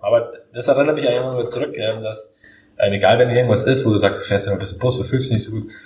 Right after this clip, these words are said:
dass ich sage, hey, so, ich hab in Vladivostok gespielt und hab super, wieso soll es jetzt nicht gehen? Das ist halt Kopfsache,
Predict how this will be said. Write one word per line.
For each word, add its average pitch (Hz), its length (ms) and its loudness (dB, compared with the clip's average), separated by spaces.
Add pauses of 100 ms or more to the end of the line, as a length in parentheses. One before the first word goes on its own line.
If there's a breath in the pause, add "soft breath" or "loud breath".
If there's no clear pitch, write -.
(120 loud breath)
dass 95 100 -2
ich 90 60 -6
sage, 95 140 0
hey, 92 120 0
so, 104 240 4
ich - 160 -2
hab 92 160 -2
in 90 180 -4
Vladivostok 92 460 -2
gespielt - 380 -2
und 98 100 -2
hab 92 160 -2
super, 98 220 -6 (300)
wieso 101 260 -2
soll 101 140 2
es 98 80 0
jetzt - 160 0
nicht 92 140 -4
gehen? - 120 -18
Das 90 120 -10
ist 92 80 -8
halt 95 260 -4
Kopfsache, - 540 -2